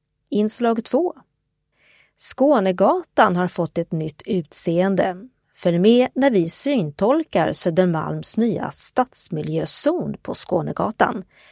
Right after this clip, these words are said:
som har blivit en permanent gågata från tionde juni. Inslag tre.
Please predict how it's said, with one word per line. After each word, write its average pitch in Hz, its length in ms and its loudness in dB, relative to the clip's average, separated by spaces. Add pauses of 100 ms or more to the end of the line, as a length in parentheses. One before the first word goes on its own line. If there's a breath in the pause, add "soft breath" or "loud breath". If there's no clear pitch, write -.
(220 soft breath)
som - 200 -2
har 359 80 6
blivit 320 440 2
en 190 220 -2
permanent 208 800 -2
gågata 180 920 -2
från 151 520 -4
tionde 151 600 2
juni. 165 500 -2 (840)
Inslag 185 680 0
tre. 269 380 -4